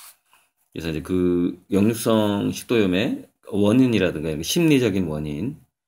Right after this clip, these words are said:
어, 그다음에 어떤 물질적인 원인, 그런 여러 가지 것들에 대해서 얘기를 나눴는데, 어, 전체 방송은 이제 뭐, 글쎄, 한 이 주나 한 달 내로,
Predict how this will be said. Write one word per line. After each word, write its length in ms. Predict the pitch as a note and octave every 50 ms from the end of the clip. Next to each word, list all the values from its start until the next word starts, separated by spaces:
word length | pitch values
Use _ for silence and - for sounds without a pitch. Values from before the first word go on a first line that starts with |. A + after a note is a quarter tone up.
| _ _ _ _ _ _ _
어, 440 | - - D2+ D2+ D2+ C#2+ - - -
그다음에 380 | _ - - F#2 F2 E2 D#2 - - _ _ _ _ _ _ -
어떤 160 | - - E2+
물질적인 520 | F#2 G2 G2+ A2+ A2 G#2 G2+ F2+ F#2 F2
원인, 480 | D#2+ D#2 D#2 D#2 D#2 C#2+ C2 C2 - - _ _ _ _ _ _ _ _ _ _ _ _ _ _ _ _ _ _ _ _ _ _ _ - - -
그런 220 | - - F#2+ F#2 E2+
여러 160 | D#2+ E2 F2
가지 160 | F2 F2 E2+
것들에 360 | D#2+ E2 D2+ - - D#2+ D#2 D2+
대해서 240 | D2+ D2 - -
얘기를 240 | D#2 D#2+ D#2 D#2 D#2+
나눴는데, 840 | C#2+ C#2+ D2 D#2 D#2 D#2 D2+ D2 D2 F2 G2+ G2 D#2 - - - _ _ _ _ _ _ _ _ _ _ _ _ _ _ _ _
어, 200 | - D#2+ E2+ F2 F2
전체 260 | F#2+ G2+ G2 - C#3
방송은 420 | A#2 G#2+ G#2+ G#2+ A#2+ A#2 A2+ G#2+
이제 220 | F#2+ F2 E2 F2 E2+
뭐, 360 | D#2 D2+ D2 C2+ C#2+ D2 - _ _ _ _ _ _ _ _ _ _ _ _ _ _ _ _ _ - - -
글쎄, 240 | - - - - F#2+
한 160 | G#2+ A2 F#2+ E2+
이 140 | E2+ F#2+
주나 1400 | F2+ E2+ F#2+ F#2+ F#2 F2+ F2 F2 D#2+ D#2 D2 D2 D2 C2 - - - _ _ _ _ - D#2+ D#2 D2+ G2 C3+ D3
한 100 | A#2+ A2+
달 180 | G#2+ G#2+ G2 D#2+
내로, 580 | E2 E2 D#2 D2 C#2+ D2+ G2 D3 F3+ - _